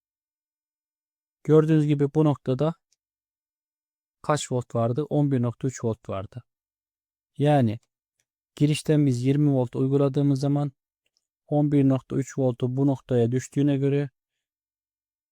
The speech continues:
bu noktaya kaç volt düşer? Bu noktanın voltajı artı bizim V sıfırımız yirmi volt eşit olacağı için V C eşittir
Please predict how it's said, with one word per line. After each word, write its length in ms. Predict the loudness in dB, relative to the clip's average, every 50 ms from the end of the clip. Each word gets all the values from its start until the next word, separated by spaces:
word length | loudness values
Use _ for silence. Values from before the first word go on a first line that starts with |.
| _ _ -2
bu 80 | 0
noktaya 380 | 2 2 0 0 0 0 0 0
kaç 340 | 0 -2 -4 -4 -4 -6 -6
volt 200 | -6 -6 -6 -10
düşer? 440 | -18 -10 -6 -6 -6 -6 -8 -14 _ _ _ _ _ _ _ _ _ _ _ _ _ _ _ _ _ _ -2
Bu 120 | 0 2
noktanın 560 | 2 2 0 -2 _ -2 0 2 2 2 2 2
voltajı 520 | 0 0 -2 -2 -2 -2 -2 -2 -2 -2
artı 520 | -2 0 0 0 -2 -2 -4 -4 -4 -6 -8 _ _ _ _ _ _ _ _ _ _ _ -8
bizim 300 | -6 -4 0 0 2 2
V 160 | 2 2 2
sıfırımız 720 | 0 0 -4 -4 -2 -2 0 0 0 0 0 -2 -6 -12 -8 -4
yirmi 320 | -2 0 0 2 2 0
volt 280 | 0 0 -2 -2 -2 -4
eşit 240 | -4 -4 -4 -4
olacağı 320 | -2 -2 -2 0 0 0 0
için 340 | -2 -4 -4 -4 -4 -6 -6 _ _ _ _ _ _ _ _ _ _ _ _ _ _ _ _ _ _ _ _ 0
V 240 | 2 4 4 4 4
C 260 | 2 2 2 2 2
eşittir 600 | 0 -2 -6 -10 _ -4 -4 -4 -4 -6 -12